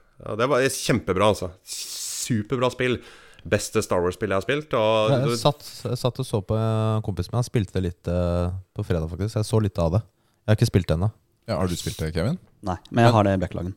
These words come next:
Speaker 3: Men eneren?
Speaker 2: Ja, Fallen Order har jeg spilt.
Speaker 3: Ja,
Speaker 4: Ja.
Speaker 3: du
Speaker 1: Ja.
Speaker 3: også?
Speaker 4: Nei, jeg har backlog. Jeg har ikke spilt det.
Speaker 3: Ja, jeg har bare spilt en halvtime, ja, av eneren.
Speaker 1: Ja.
Speaker 3: Så.
Speaker 1: Nei, jeg synes det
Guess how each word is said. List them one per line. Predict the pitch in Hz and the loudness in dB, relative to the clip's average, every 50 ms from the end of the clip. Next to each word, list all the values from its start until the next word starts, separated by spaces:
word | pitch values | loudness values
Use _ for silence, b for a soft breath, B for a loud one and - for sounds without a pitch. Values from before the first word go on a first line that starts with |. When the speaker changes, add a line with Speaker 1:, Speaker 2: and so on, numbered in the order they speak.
| _ _ | _ _
Speaker 3:
Men | 104 104 107 104 101 101 101 95 - - | -4 -4 -2 -2 -2 -4 -6 -8 -8 -6
eneren? | - 95 85 82 85 104 139 156 147 | -4 -4 -4 -2 -4 -4 -4 0 4
Speaker 2:
Ja, | 135 135 139 131 | 4 6 6 4
Fallen | 123 - - 127 113 117 117 | 2 0 0 2 2 2 2
Order | 110 101 95 120 | 0 0 0 0
har | 123 120 107 | 0 0 -2
jeg | - | -2
spilt. | - 80 78 - _ - - - | -6 -12 -12 -12 _ -20 -16 -10
Speaker 3:
Ja, | 95 101 131 | -8 -6 -6
Speaker 4:
Ja. | - | -6
Speaker 3:
du | - _ - - | -8 _ -6 -2
Speaker 1:
Ja. | 95 107 | -2 -2
Speaker 3:
også? | 95 90 101 107 139 - - - _ _ _ - | -2 -2 -4 -6 -6 -6 -12 -20 _ _ _ -2
Speaker 4:
Nei, | 127 113 110 | 2 4 4
jeg | 104 101 | 6 6
har | 98 98 98 - - - - - - - - 110 | 4 4 2 -2 -8 -12 -14 -18 -20 -16 -6 -4
backlog. | 98 - - 104 95 | -4 0 0 -2 -2
Jeg | - - - | -4 -10 -6
har | 110 104 | -6 -4
ikke | - 101 | -4 -4
spilt | 90 90 82 | -4 -6 -8
det. | 92 - _ - | -10 -14 _ -2
Speaker 3:
Ja, | 117 117 117 110 | 2 4 6 6
jeg | 107 104 | 6 4
har | 95 | 4
bare | 95 95 | 2 0
spilt | - - 87 - - - 98 | 0 -2 -4 -6 -4 -4 -4
en | 90 85 82 82 | -2 -2 -2 -2
halvtime, | 85 92 80 73 - - 78 | -2 -4 -4 -4 -6 -8 -8
ja, | 78 76 - - - - | -8 -8 -8 -14 -12 -6
av | 80 82 | -4 -4
eneren. | 76 - 107 98 87 82 | -2 0 0 0 0 -2
Speaker 1:
Ja. | 80 - _ _ _ - - - - _ _ _ - | -6 -14 _ _ _ -20 -20 -20 -20 _ _ _ -20
Speaker 3:
Så. | - - 85 82 95 95 - _ _ _ _ _ _ _ _ _ _ _ _ | -12 -10 -8 -8 -10 -12 -16 _ _ _ _ _ _ _ _ _ _ _ _
Speaker 1:
Nei, | - 135 135 | 2 2 4
jeg | 135 | 4
synes | 170 151 | 2 0
det | - 160 | 2 4